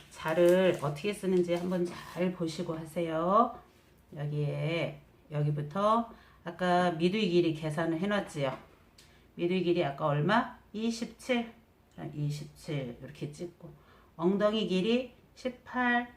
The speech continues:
십팔 센치 이렇게 찍고 여기에 또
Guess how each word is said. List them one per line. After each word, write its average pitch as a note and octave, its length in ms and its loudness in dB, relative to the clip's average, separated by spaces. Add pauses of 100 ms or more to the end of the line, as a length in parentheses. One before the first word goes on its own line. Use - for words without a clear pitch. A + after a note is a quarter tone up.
(320)
십팔 - 400 -12
센치 E3+ 360 -8
이렇게 D3 360 -16
찍고 - 400 -18 (460)
여기에 C3+ 720 -6 (540)
또 G#3+ 400 -2